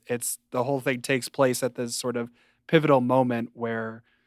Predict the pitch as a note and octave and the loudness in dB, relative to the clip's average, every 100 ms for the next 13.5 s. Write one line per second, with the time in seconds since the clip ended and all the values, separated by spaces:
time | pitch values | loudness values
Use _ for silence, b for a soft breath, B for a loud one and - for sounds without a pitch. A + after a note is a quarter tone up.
0 | _ _ A#2+ A#2 - A#2 A2 A2+ G2+ A2+ | _ _ -8 -6 -4 -2 -2 -4 -6 -8
1 | B2+ B2 B2+ A#2 A#2+ A#2 A#2+ - A#2+ A2+ | -2 -2 -2 -8 -8 -6 -4 -4 -4 -6
2 | A2+ A#2 - A2+ A2 A2+ - A#2+ A#2 A2+ | -10 -10 -8 -6 -6 -12 -14 -12 -10 -10
3 | A2+ A#2 - A#2 A2+ A2+ A#2 A2+ A#2 _ | -12 -14 -8 -8 -8 -10 -10 -12 -14 _
4 | B2 A#2+ A#2 B2 A2+ - B2 A#2 A#2 A2+ | -8 -8 -6 -8 -6 -4 -2 -2 -4 -6
5 | A2 A2+ _ _ _ _ _ B2 A#2+ A#2 | -10 -14 _ _ _ _ _ -8 -4 -2
6 | A#2 A#2 A2+ A2+ - _ - C3 B2 A#2+ | -2 -2 -4 -8 -8 _ -2 0 0 -4
7 | B2+ A#2+ - A#2 C#3+ C3+ B2+ A#2+ - A#2+ | -4 -4 -6 -4 0 2 0 -2 0 2
8 | A#2 - _ - A#2 A#2+ A#2 A#2 A2+ A#2 | 0 -4 _ -18 -4 0 2 2 0 -6
9 | - B2 B2 B2 A#2+ - - - _ _ | -8 -4 0 0 -2 -8 -10 -20 _ _
10 | _ _ _ _ _ C3 B2 A#2 A2+ A#2+ | _ _ _ _ _ -4 -2 -4 -4 -6
11 | - B2+ B2 A#2+ A#2 A2+ _ - C3 A#2+ | -4 -6 -4 -4 -6 -12 _ 0 0 0
12 | A#2+ A#2+ A#2 A#2 A#2+ A#2 A#2+ A2 - A#2 | -4 -6 -6 -6 -6 -6 -10 -8 -8 -8
13 | A2+ - A2 G#2+ G#2+ | -10 -10 -12 -14 -16